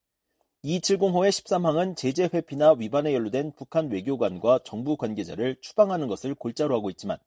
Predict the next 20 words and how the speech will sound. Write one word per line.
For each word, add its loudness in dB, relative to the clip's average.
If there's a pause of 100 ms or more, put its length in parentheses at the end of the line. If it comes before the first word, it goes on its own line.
(520)
동시에 0 (240)
유엔이나 2
인도주의 2
관련된 -2
업무 -6 (180)
혹은 0 (340)
대북제재위원회가 4
심의해 -6
통과한 -2
사안을 0
예외로 0
하고 0
있습니다. -8 (720)
또 6
이삼이일 0
호 2
십일 -4
항은 -2
유엔 4
회원국의 0